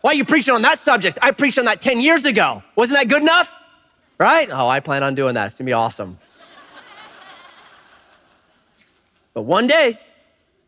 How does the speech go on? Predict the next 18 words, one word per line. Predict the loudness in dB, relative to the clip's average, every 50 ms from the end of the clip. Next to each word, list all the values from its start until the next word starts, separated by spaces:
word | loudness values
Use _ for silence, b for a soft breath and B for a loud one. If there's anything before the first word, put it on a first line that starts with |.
| _ _ _ _ _ _ _ _ _ _ _ _ _ _ _ _ _ _ _ _ _ _ _ _ _ _ _ _ _ _ _ _ _ _ _ _ _ _ _ _ _ _ _ -10
my | -6 -2 0 2 2 2
lap | 4 4 4 4 4 2 0 -2 -8 _ _ _ _ _ _ _ _ _ _ _
has | -8 -8 -8 -6
finished. | -6 -6 -6 -6 -8 -12 -16 -20 _ _ _ _ _ _ _ _ _ _ _ _ _ _ _ _ _ _ _ _ _ -20
It's | -20 -10 -4
my | -2 0 2 0
job | 2 2 2 2 2 2 0
as | -4 -6
steward | -8 -12 -10 -4 -2 0 2 2 2 0 -2
to | -6
simply | -10 -10 -10 -10 -8 -10 -8
hand | -6 -6 -6 -4 -6
the | -8
baton | -10 -12 -12 -10 -8 -8 -8 -8
to | -8
the | -10 -10
next | -10 -10 -12 -14 -14
person | -12 -12 -12 -12 -16 -20 -20